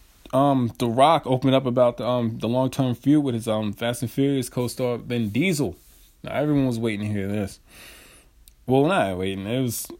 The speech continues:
I was, they was beefing on fucking Instagram and shit. And Tyrese commented and said, "Hey, Dwayne, you fuck with family and shit. Best believe there'll no be, there'll be no Roman Pierce and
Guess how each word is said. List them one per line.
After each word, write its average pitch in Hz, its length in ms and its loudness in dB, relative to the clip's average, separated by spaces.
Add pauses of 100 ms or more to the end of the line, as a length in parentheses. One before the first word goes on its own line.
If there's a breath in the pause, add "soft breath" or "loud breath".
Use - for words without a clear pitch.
(140)
I 135 260 -6
was, 139 180 -2
they 131 280 -4
was 127 160 -2
beefing 120 480 -2
on 110 180 -4
fucking 101 540 -4
Instagram 113 560 -2
and 110 160 -4
shit. - 180 -6
And 90 100 -10
Tyrese 107 540 -2
commented 113 360 -2
and 113 100 -2
said, 107 180 -4
"Hey, 107 140 -2
Dwayne, 110 480 -4 (280 loud breath)
you 113 80 -2
fuck 110 280 0
with 104 80 -6
family 120 580 0
and 113 100 -2
shit. 120 380 -2 (560 soft breath)
Best 117 220 0
believe 127 220 4
there'll 123 140 0
no 123 160 0
be, 120 180 2
there'll 123 360 2
be 117 180 0
no 123 220 2
Roman 127 340 0
Pierce 127 420 0
and 98 180 -6